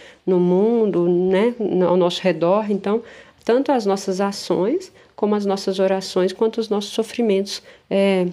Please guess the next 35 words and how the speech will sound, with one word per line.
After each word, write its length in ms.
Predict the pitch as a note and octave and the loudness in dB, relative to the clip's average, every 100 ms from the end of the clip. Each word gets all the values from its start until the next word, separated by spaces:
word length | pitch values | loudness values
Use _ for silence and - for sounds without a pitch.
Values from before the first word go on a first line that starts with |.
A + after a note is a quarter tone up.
| E3+ - - | -8 -14 -2
a, 140 | G3 | -2
vamos 260 | F#3+ G3 F#3+ | 2 0 0
dizer 200 | F#3 F#3 | 0 -2
assim, 180 | F#3 | 0
atingem 400 | F#3+ F#3+ A#3 A3 | -4 -2 -2 0
o 60 | G#3+ | 0
coração 420 | G#3 F#3+ F3+ F3+ | 2 0 0 -2
de 160 | E3+ F3 | -2 0
Deus, 360 | D#3+ D3+ - - | 0 0 -4 -2
né? 240 | G3+ C#4 C4 | 0 0 -2
E 140 | G3 | 0
ele 140 | F3+ | 0
pode 240 | F3 F#3 F#3 | 0 -2 -2
até, 160 | F#3 F#3 | -2 -2
inclusive, 640 | G3 G#3+ G3 F#3+ G3 A#3 - - _ | 0 -2 -2 -2 -2 -6 -12 -20 _
é, 140 | F3 F#3+ | -4 -2
mudar 320 | G3 F#3+ F#3 | 0 2 2
os 80 | F#3+ | 2
seus 220 | G3 F#3+ | 0 0
desígnios 640 | F#3+ F#3 F3 F3+ F#3 F#3 | 0 2 2 2 2 2
em 80 | G3 | 0
relação 440 | F#3+ G3 G3 - | 2 0 0 0
àquilo 240 | F#3+ F#3+ F#3+ | -2 0 -4
que 100 | G3 | 0
nós 160 | F#3+ | 0
estamos 340 | F#3 - G3 F#3 | -2 -2 -2 -2
clamando, 560 | - A3+ G#3 F3 E3+ | 0 0 2 0 0
que 100 | - | -2
nós 140 | F3 F3 | -4 -2
estamos 280 | - F3+ - | -4 -6 -4
pedindo. 480 | - G3 E3 D3+ E3+ - - - _ | -6 -4 -4 -4 -8 -18 -20 -20 _
Muito 260 | F#3+ B3+ C#4 | -2 -2 -2
bonito 320 | C#4 G3 F#3 | 0 0 -2
esse 200 | F3+ - | -6 -6
trecho. 400 | D#3 - - | -6 -6 -10